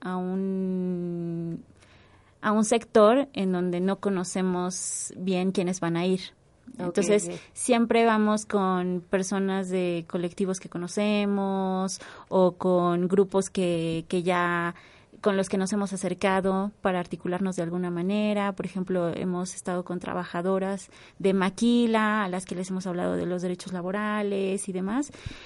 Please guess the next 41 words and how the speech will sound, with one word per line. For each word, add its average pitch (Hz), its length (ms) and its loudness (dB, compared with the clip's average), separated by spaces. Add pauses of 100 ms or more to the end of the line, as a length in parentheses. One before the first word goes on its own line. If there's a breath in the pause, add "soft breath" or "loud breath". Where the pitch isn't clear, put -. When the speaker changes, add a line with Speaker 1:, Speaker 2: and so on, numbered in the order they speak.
(280 loud breath)
Speaker 1:
Pero 262 240 8
esta 294 220 4
es 349 80 2
la 320 80 6
primera 269 260 4
vez 277 140 2
que 277 100 0
lanzamos 226 400 0
el 202 100 -4
taller 202 380 4
y 220 100 0
como 190 360 0
que 190 100 2
tampoco 208 560 2
sabíamos 202 1000 0
bien 190 220 2
la 190 140 0
reacción, 240 1040 4 (320 loud breath)
no 226 160 0
sabemos 196 480 0
qué 196 100 -6
esperar. 240 720 4
Entonces, 208 400 0
bueno, 202 280 -2
pues 185 360 -6 (320 soft breath)
va 220 60 6
a 220 40 2
ser 240 200 2
como 202 400 2
un 208 220 2
primer 202 580 2
acercamiento 196 720 -2
a 196 40 2
este - 220 -6
tipo 196 320 -4
de 180 420 -2
forma 214 440 0
de 180 80 -2
hacer 190 180 -4
el 196 160 -2
taller 233 440 2